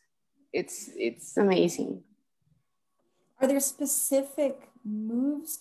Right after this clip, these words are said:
Speaker 2: to it? Is it, how would you describe the
Speaker 1: Yes.
Speaker 2: specific moves to dance hall as compared to, I don't know, the specific moves to, to dancing merengue, which is like, what could I do? But how would you describe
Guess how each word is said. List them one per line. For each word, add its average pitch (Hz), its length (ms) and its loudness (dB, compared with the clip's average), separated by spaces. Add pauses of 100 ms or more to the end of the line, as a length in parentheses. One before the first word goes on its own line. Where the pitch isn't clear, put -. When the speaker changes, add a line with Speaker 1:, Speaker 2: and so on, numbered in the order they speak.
Speaker 2:
to 320 160 -4
it? 330 80 -4
Is 214 200 0
it, 220 200 -6 (1120)
how 277 220 4
would 180 100 6
you 185 80 10
describe 180 440 8
the - 40 -6
Speaker 1:
Yes. - 160 -4
Speaker 2:
specific 247 500 -4
moves 226 260 -2
to 233 100 -2
dance 190 380 0
hall 196 180 4
as 190 160 2
compared 190 500 -4
to, 175 420 -4 (360)
I 180 60 -8
don't 170 100 -4
know, 151 180 -8
the 175 80 -10
specific 185 580 -8
moves 180 360 -4 (100)
to, 170 420 -2 (680)
to 170 600 0 (140)
dancing 180 360 -2
merengue, 180 440 2
which 147 200 -12
is - 120 -20
like, - 180 -14
what - 140 -16
could - 100 -16
I - 80 -16
do? - 140 -20 (260)
But 202 300 2
how 262 220 4
would 247 100 2
you 277 80 2
describe 254 540 2